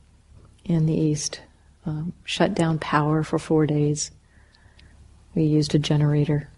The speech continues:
um, at the Forest Refuge. And I woke up w-, the, that first morning of the ice storm, and there were, um, all the trees were, I was actually hearing these things that sounded like gunshots,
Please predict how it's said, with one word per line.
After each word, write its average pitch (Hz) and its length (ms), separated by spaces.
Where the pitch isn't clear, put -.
um, 147 400
at 160 140
the - 80
Forest 156 400
Refuge. 147 560
And 190 80
I 202 40
woke 262 280
up - 340
w-, 170 220
the, 170 200
that - 240
first 180 280
morning 175 380
of 151 80
the 151 160
ice 170 140
storm, 156 440
and 156 300
there 156 240
were, 151 400
um, 151 320
all 196 220
the 202 80
trees 185 600
were, 151 300
I 202 80
was 202 120
actually 202 340
hearing 202 480
these 151 220
things 180 260
that 160 100
sounded 170 340
like 147 200
gunshots, 170 880